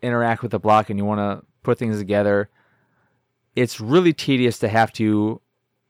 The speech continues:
walk to whatever position you wanna get to and then align yourself in the way so that if you wanna upgrade this building, you have to make sure it's highlighted and not a different building. And if you wanna move things around, you have to make sure that you're in the right position.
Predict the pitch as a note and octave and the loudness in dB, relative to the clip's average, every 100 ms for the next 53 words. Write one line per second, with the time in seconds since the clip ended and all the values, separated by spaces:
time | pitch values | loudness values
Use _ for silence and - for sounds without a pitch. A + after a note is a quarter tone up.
0 | _ _ - F#2 A2+ B2+ D3 - _ - | _ _ -10 2 6 6 4 -4 _ -4
1 | A#2+ A#2+ A#2 A2 A2 A2+ G2+ G#2+ A2 G#2+ | 0 2 2 2 2 0 -2 -4 -4 -4
2 | A2+ A2 G#2 F#2+ G2 - G2 F#2+ G2 _ | -4 -2 -2 -2 -4 -4 -2 -2 -6 _
3 | _ _ _ _ _ G#2 G#2+ G#2+ G2 G#2+ | _ _ _ _ _ -2 -2 -2 -4 -2
4 | A2+ C3 B2+ - A#2 A2+ G#2+ G2+ G2+ - | 0 0 -4 0 0 0 -2 0 0 -2
5 | F#2 F#2 F2+ - _ _ - G2+ G#2 A2 | -2 -2 -2 -6 _ _ -10 -4 0 2
6 | A2 A2 G#2+ - B2+ A2+ A#2+ A2+ - A2 | 2 0 -2 -2 -2 2 2 0 -2 0
7 | G#2 G2+ G2 G2+ - G#2 G#2 - G#2+ G#2+ | 0 0 -2 -2 -2 -4 -4 -2 -2 -4
8 | - A2+ G#2+ G#2 G2+ G2+ F#2+ F#2+ F#2+ F#2+ | -2 2 2 4 2 0 -2 -2 -2 -2
9 | E2 G#2+ - F#2 G2 F#2+ F#2+ F#2+ F#2+ - | -4 -6 -4 -2 0 0 -2 -4 -6 -12
10 | _ _ A2 G2+ - G2 G2 G2 A2+ - | _ _ -6 -4 -2 -2 0 0 0 0
11 | A2 G#2 G#2 G2+ G2+ F#2+ E2+ E2+ F#2 F#2 | -2 0 0 2 0 -2 -6 -6 -6 -6
12 | F#2+ F2+ E2+ - F#2+ F2+ E2+ F2+ G#2+ - | -6 -4 -6 -8 -10 -10 -6 -2 -2 -2
13 | F#2 A#2+ - C3+ | -4 -4 -4 -8